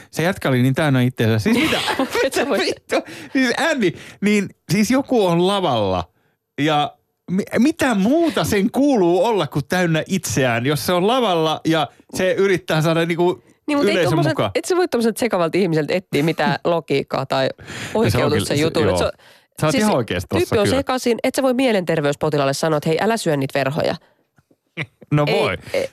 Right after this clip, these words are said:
Speaker 1: Voi tietysti
Speaker 2: voi sanoa,
Speaker 1: sanoa,
Speaker 2: mutta
Speaker 1: että
Speaker 2: se on, se on kuin huutaisi metsään.
Speaker 1: Niin ehkä.
Speaker 2: Joo.
Speaker 1: Eh-, eh-, <laughs> ehkä se on. Mut et niin kun
Speaker 2: Sieltä vaan lintu vastaa.
Speaker 1: Kun mä ymmärtäisin sen, että jo-, jos esimerkiksi Ä-, Andy olisi edelleen niin kuin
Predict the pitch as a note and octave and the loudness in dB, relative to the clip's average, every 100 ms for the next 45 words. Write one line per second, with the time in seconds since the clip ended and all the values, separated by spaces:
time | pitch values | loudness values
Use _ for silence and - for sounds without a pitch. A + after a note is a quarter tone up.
0 | - G3+ E3 B3+ C4+ A#2+ - - D3+ - | -2 0 2 2 2 0 0 0 0 -2
1 | D3+ - A#2+ F3+ F3+ - F#3+ F#3 F3+ F#3 | -4 -2 0 0 -4 -6 -2 -2 0 2
2 | F3+ F3 D3+ D3+ D#3+ E3+ D#3+ - - - | 2 2 0 -2 0 0 0 -4 -2 -4
3 | _ _ _ _ - D3 C#3 C#3+ D#3+ A#2 | _ _ _ _ -4 0 2 0 0 -4
4 | - - - B2+ - _ D#3+ E3 - - | -6 -6 -2 -2 -4 _ -6 -6 -10 -14
5 | - A#2 F3 D3+ D3 C#3 D3+ B2 - - | -12 -6 -4 -2 0 0 0 -2 -6 -20
6 | - - D3 C#3 D#3+ C3+ D#3+ D#3 C#3+ D#3+ | -20 -8 -4 -2 -2 -2 -2 0 0 0
7 | E3+ D#3 D#3 D#3 D#3 D3+ D3+ - - - | 0 0 0 0 0 -2 -2 -4 -6 -8
8 | - - - _ _ _ - - - - | -12 -16 -16 _ _ _ -14 -12 -16 -20
9 | - _ D#3 D3 E3 G#3 F3 D3 D3 C3+ | -20 _ -2 2 2 2 2 0 0 0
10 | B2 B2+ - D3 B2 F#2+ G2 - G2+ - | 2 2 2 2 2 0 -4 -2 -2 -2
11 | - A#2 - B2+ A#2 A#2 A#2 G#2 F2+ G2+ | 0 -2 0 0 0 0 2 2 0 -2
12 | - - - _ A#2+ B2 - B2 A#2 G2+ | -4 -8 -10 _ -2 -2 0 0 2 2
13 | F#2+ F#2 A2+ G2+ F#2 F2+ F2 F2 E2 E2+ | 2 2 0 2 2 2 0 -2 -2 -4